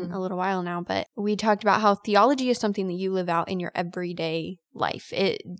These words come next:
Speaker 2: your theology shapes your worldview and it shapes the way that you behave. And so we need to first be looking at what do we view holiness as?
Speaker 1: Mm-hmm.
Speaker 2: And is that based on scripture? Is that based on what the Lord tells us holiness is meant to be? Because there's plenty in scripture that tells us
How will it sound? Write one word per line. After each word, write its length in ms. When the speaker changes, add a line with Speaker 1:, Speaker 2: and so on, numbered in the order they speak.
Speaker 2:
your 240
theology 540
shapes 380
your 120
worldview 520
and 120
it 200
shapes 360
the 100
way 160
that 180
you 120
behave. 580
And 180
so 160
we 120
need 160
to 180
first 320
be 80
looking 500
at 380
what 560
do 240
we 480
view 360
holiness 640
as? 500
Speaker 1:
Mm-hmm. 320
Speaker 2:
And 240
is 160
that 180
based 240
on 140
scripture? 500
Is 200
that 180
based 280
on 180
what 100
the 100
Lord 320
tells 300
us 140
holiness 500
is 100
meant 200
to 40
be? 160
Because 240
there's 200
plenty 400
in 100
scripture 420
that 160
tells 320
us 360